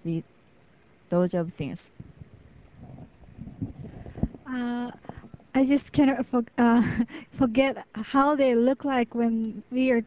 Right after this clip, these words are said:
Speaker 2: sharing about our situation in the presentation. They are so serious and eager to hear our comment. And I really, uh, like the idea that the te-, student can share what we feel. Usually we cannot do that in a classroom, but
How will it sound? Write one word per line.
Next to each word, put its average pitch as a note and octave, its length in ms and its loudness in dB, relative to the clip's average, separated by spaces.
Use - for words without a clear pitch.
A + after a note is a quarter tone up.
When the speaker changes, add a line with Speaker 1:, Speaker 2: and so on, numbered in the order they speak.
Speaker 2:
sharing C#4 600 0
about G#3+ 300 -4
our B3+ 220 -2
situation A3 640 0
in G#3+ 60 0
the G#3 100 0
presentation. A#3 800 -2
They C#4 100 0
are C#4 120 0
so C#4 360 2
serious C#4 560 2
and G#3+ 260 -2
eager C#4+ 380 4
to A3 400 2
hear D4+ 580 0
our A#3+ 280 -2
comment. B3 600 -2
And B3+ 400 4
I C4+ 140 4
really, G4 540 4
uh, C4 320 2
like C4 320 2
the - 180 -2
idea B3+ 640 2
that A3 220 -2
the A3 100 -6
te-, F4 300 2
student G4+ 560 0
can B3 180 2
share D4+ 520 2
what B3 180 -2
we D4+ 140 -2
feel. D4+ 340 2
Usually F4+ 380 2
we E4+ 140 4
cannot E4+ 340 0
do F#4 180 4
that G#4 160 2
in C4 120 4
a B3+ 40 0
classroom, A#3 640 2
but A3+ 140 2